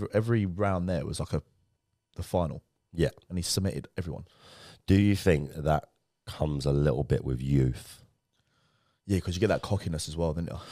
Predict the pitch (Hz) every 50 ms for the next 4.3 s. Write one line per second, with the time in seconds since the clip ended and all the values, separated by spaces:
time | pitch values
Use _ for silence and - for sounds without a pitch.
0 | - - - - - 104 117 117 - 98 110 - - 117 110 101 92 - - 90
1 | 82 78 - - - 80 78 76 71 69 69 69 67 65 67 - _ _ _ _
2 | - - 98 104 98 - 95 - - 92 - 87 82 82 78 - - 73 71 73
3 | - - - 73 71 71 71 71 69 69 71 71 73 73 73 73 78 76 71 69
4 | - - - - -